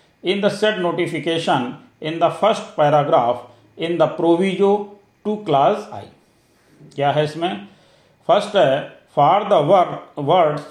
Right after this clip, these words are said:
figures and letters twenty-ninth day of November two thousand twenty, the words,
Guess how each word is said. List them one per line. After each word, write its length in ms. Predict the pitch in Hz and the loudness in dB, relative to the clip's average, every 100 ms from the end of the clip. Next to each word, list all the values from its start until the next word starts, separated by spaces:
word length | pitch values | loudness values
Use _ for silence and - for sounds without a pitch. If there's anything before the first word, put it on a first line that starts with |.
| - | -8
figures 440 | 156 180 185 185 151 | 0 2 2 0 -4
and 200 | 139 127 | -4 0
letters 340 | 175 165 135 131 - _ _ _ 170 | 0 2 2 0 -10 _ _ _ 0
twenty-ninth 920 | 175 175 220 175 139 156 233 220 165 | 0 0 -2 0 0 0 -2 -2 -2
day 200 | 170 175 | 0 2
of 200 | 160 160 156 | 4 2 0
November 460 | 131 139 151 160 170 - | -2 0 2 2 0 -2
two 100 | 147 147 | -4 0
thousand 380 | 135 123 113 104 | 0 0 -6 -4
twenty, 380 | 127 127 160 214 - _ _ _ - | -6 -6 -10 -12 -16 _ _ _ -16
the 200 | 123 175 143 | -2 0 2
words, 360 | 170 196 196 | 2 2 -2